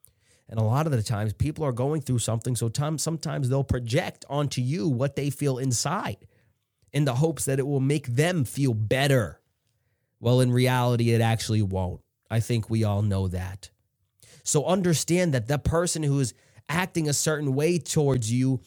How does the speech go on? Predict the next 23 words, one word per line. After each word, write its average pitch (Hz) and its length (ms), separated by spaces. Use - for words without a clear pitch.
they're 185 340
doing 185 360
that 170 240
because 139 340
there's 147 220
something 185 580
going 156 340
on 170 240
with 135 180
them 156 180
that 135 160
you 147 200
can't 180 400
see. 175 600
If 135 180
someone's 208 360
continuing 180 800
to 170 120
be 170 380
mean 190 380
to 160 140
you 160 180
or 135 360